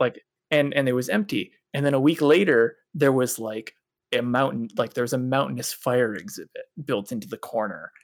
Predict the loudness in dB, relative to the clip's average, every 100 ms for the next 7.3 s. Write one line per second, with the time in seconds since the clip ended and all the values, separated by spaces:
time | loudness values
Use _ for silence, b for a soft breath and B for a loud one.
0 | b 0 2 0 0 4 4 4 2 4
1 | 4 4 4 4 4 2 0 -4 -6 -4
2 | -6 -6 -10 -12 -10 -8 -6 -4 0 4
3 | 4 2 0 0 -2 -4 -4 -2 0 0
4 | 0 -2 -8 B -8 -4 -2 0 0 -4
5 | _ -16 -16 _ -2 0 2 2 0 -2
6 | -4 -6 -4 0 2 0 -2 -6 -8 -10
7 | -8 -10 -12